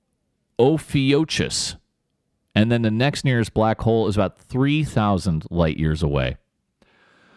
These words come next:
So the black hole is not drawing the star that's near it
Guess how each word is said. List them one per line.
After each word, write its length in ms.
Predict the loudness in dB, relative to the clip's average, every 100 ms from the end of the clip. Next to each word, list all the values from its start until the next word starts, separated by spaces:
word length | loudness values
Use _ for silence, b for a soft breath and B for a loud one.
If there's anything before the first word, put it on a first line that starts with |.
| b b b b
So 500 | -10 2 4 4 0 -2
the 240 | -2 0
black 340 | 2 2 2 2
hole 280 | 2 2 0
is 120 | 0
not 280 | 0 2 2
drawing 580 | 2 2 0 0 -2 -4 _ _ _ 0
the 380 | 2 2 -2 -4 _
star 580 | -8 0 2 2 2 2
that's 280 | -2 -4 -2
near 280 | 2 2
it 240 | 0 -2